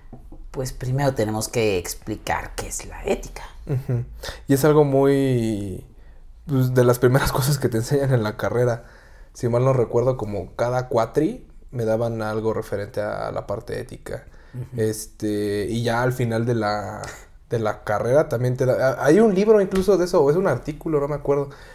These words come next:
Speaker 2: que es de ley que te, que te lo tengan que dar. Y son varios, varios artículos.
Speaker 1: Bueno, sí,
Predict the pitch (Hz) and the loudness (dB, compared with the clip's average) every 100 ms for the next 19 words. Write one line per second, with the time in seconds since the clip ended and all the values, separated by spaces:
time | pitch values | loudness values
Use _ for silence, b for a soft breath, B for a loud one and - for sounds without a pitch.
0 | B - 120 127 135 131 117 117 117 120 | B -6 2 4 6 4 4 2 0 -6
1 | - - - - - 113 104 104 101 101 | -16 -20 -20 -10 -6 -2 -2 -2 -2 -4
2 | 98 98 98 - - 113 107 101 117 120 | -6 -6 -8 -10 -8 -6 -4 -4 -4 -2
3 | 113 104 110 - b b b b b 127 | -4 -4 -6 -10 b b b b b -8
4 | 123 113 110 107 104 113 113 117 104 110 | -4 -2 0 0 -2 2 2 2 -4 -8
5 | - 98 - - - - - - - 151 | -10 -10 -10 -12 -16 -20 -20 -16 -4 -2
6 | 131 - 113 | -2 -4 -6